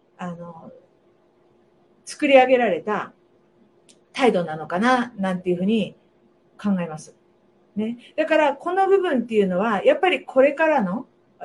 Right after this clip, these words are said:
これから本当に御国の時代っていう時に、そしてまた本当に神様が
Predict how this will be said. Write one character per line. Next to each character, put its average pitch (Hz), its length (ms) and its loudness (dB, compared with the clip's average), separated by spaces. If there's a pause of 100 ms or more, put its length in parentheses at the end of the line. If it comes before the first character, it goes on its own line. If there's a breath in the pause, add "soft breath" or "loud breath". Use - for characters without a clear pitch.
(120)
こ 294 80 2
れ 302 80 0
か 302 80 0
ら 285 60 4
本 294 120 -2
当 302 80 -6
に 240 180 2
御 240 40 0
国 277 140 -4
の 285 100 0
時 247 140 -2
代 254 220 4
っ - 20 -20
て - 140 -8
い 165 160 -4
う - 180 -8
時 175 200 -12
に、 151 160 -20
そ 247 120 -4
し 240 60 -8
て 269 80 -2
ま 247 140 0
た 285 160 0
本 302 140 -4
当 370 80 -2
に 311 260 -4 (200 loud breath)
神 247 200 0
様 175 280 -4
が 202 300 0